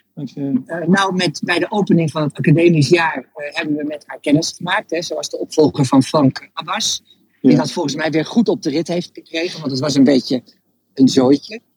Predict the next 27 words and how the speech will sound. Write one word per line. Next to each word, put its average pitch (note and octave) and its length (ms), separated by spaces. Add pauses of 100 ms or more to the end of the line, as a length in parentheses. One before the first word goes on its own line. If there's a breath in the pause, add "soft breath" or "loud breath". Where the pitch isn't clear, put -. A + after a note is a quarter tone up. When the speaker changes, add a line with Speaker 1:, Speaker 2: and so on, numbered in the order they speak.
(460)
Speaker 2:
Eh, - 180
Speaker 1:
Hmm. G#3+ 280
Speaker 2:
de E3+ 300
cliëntenraad F3 680
is, - 480
eh, D3 140
nog D3+ 160
niet G3 180
zo E3 100
lang D#3 200
geleden C3+ 400
opgericht. C#3 680 (400)
Dus F3 180
we F3+ 100
zijn G3+ 300
ons F3 260 (580)
op - 140
alle G3+ 200
vlakken F3 320
nog D#3+ 200
aan D3+ 140
het C#3+ 120
inlezen. D3 520
Dus C3+ 160
ik C3+ 140
heb C#3+ 180
vanochtend C#3+ 600